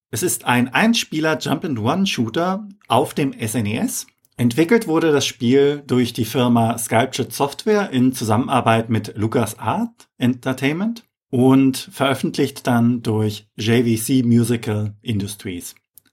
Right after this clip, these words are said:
Ja, wenn man sich die Geschichte anschaut, Star Wars sollte man früher oder später kennenlernen, also damit kommt man eigentlich in Berührung.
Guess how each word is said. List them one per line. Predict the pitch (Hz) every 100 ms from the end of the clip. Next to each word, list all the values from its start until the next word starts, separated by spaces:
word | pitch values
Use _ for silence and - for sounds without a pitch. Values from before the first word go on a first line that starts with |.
| _ _ 123
Ja, |
wenn | 131
man | 165 170
sich | -
die | 143
Geschichte | 127 127 - 190 - - 160
anschaut, | 123 170 190 180 165 170 - - - _ -
Star | - 131 131 165
Wars | 160 156 -
sollte | 123 120 131 151
man | 135 131 131 120 - _ _
früher | - - 131 156 147
oder | 131 123
später | 113 - 120 127 127 117 113 - _ _ -
kennenlernen, | - 117 165 170 170 185 180
also | 117 104
damit | 104 101
kommt | - 117 123
man | 117
eigentlich | 104 110 131 127 -
in | 117 92
Berührung. | 90 98 135 220 226 233